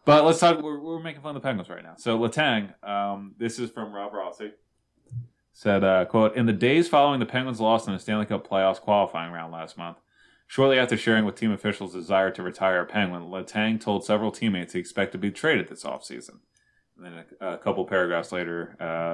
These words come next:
R-, Rossi added, quote, "But neither ownership nor management believes the Penguins will be better without Letang,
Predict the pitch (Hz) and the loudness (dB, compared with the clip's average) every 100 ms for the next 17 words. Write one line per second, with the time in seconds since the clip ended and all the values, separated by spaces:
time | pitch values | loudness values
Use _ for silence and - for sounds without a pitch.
0 | - 87 - 104 92 92 90 85 85 - | -8 -12 -8 -2 -2 -2 -4 -4 -8 -12
1 | _ _ _ _ _ - 95 104 101 104 | _ _ _ _ _ -2 0 0 0 2
2 | 113 110 110 120 113 120 104 104 98 101 | 4 2 2 0 0 0 0 -2 0 -2
3 | 98 98 85 95 98 - - 98 98 95 | -4 -8 -10 -8 -8 -10 -8 -6 -6 -8
4 | 92 90 87 98 95 92 110 - 123 117 | -10 -10 -6 -4 -2 2 2 2 -2 -4
5 | 113 113 | -2 -4